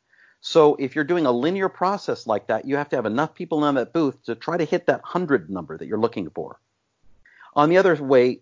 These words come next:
is parallel processing. That is, stop a really large crowd, explain the features and benefits of your product, and have those people raise up their hands while they're in your booth saying, "Yes, I'm interested," and then engage your sales staff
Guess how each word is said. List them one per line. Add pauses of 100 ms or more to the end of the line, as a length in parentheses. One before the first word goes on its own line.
is
parallel
processing. (240)
That
is,
stop
a
really
large
crowd, (260)
explain
the
features
and
benefits
of
your
product, (220)
and
have
those
people
raise
up
their
hands
while
they're
in
your
booth (280)
saying,
"Yes,
I'm
interested," (280)
and
then
engage (160)
your
sales
staff